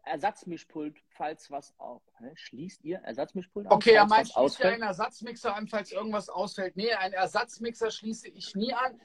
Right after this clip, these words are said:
Speaker 2: Und dass der Mixer jetzt wirklich ausfällt, das ist eigentlich eher selten. Äh, jetzt die letzten Tage
Speaker 1: Hatte,
Speaker 2: stand immer
Speaker 1: hatte
Speaker 2: noch
Speaker 1: ich einmal. Hatte ich einmal.
Speaker 2: Ja, hatte ich auch mal. Ey, hatte ich sogar mal bei einem Pioneer Nexus, da gab's mal irgend so einen Bug, da hat das Ding einfach nur noch gepiept.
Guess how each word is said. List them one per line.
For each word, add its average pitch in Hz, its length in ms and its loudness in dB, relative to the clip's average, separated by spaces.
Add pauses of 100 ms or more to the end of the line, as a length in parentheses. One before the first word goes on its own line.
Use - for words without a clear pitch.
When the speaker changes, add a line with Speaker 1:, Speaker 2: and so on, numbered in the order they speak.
(140)
Speaker 2:
Und 180 140 -2
dass 190 200 4
der 190 140 8
Mixer 254 480 2
jetzt 226 260 6
wirklich 226 400 4
ausfällt, 226 480 2
das 185 120 -2
ist 190 140 -10
eigentlich 202 320 -2
eher 214 160 6
selten. 233 560 2 (420)
Äh, 190 200 6
jetzt 202 180 0
die 208 80 -4
letzten 214 320 0
Tage 214 220 8
Speaker 1:
Hatte, 214 100 6
Speaker 2:
stand 220 180 2
immer 226 100 10
Speaker 1:
hatte 240 120 6
Speaker 2:
noch 226 80 4
Speaker 1:
ich - 180 -2
einmal. 180 480 0 (100)
Hatte - 200 -6
ich 165 100 -12
einmal. 160 160 -2
Speaker 2:
Ja, 220 220 10
hatte 240 180 6
ich 233 240 -6
auch 226 220 0
mal. 214 320 2
Ey, 269 220 8
hatte 254 240 -2
ich - 140 -18
sogar 240 360 -2
mal 247 180 0
bei 226 120 -4
einem 233 180 -6
Pioneer 247 480 -8
Nexus, 240 500 -2
da 208 120 -8
gab's 214 260 -2
mal 226 140 -4
irgend 233 240 -4
so 240 80 -2
einen 196 100 -4
Bug, - 200 0
da 202 120 -4
hat 208 100 -6
das 214 140 -8
Ding 226 160 -12
einfach 226 240 -2
nur 240 120 -4
noch 247 120 -2
gepiept. - 540 -10